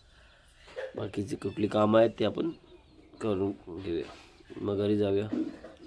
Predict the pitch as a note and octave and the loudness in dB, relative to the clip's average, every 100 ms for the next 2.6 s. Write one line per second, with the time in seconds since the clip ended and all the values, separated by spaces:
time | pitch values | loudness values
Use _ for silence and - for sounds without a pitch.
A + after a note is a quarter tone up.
0 | - - G#2 F#2+ F#2 A2 G2 F2+ G2 - | -20 -10 -4 -2 -2 -2 -6 -6 -8 -16
1 | - - - _ _ _ - - - - | -20 -20 -20 _ _ _ -20 -20 -20 -20
2 | _ - G2+ G#2 G#2 | _ -10 -2 2 2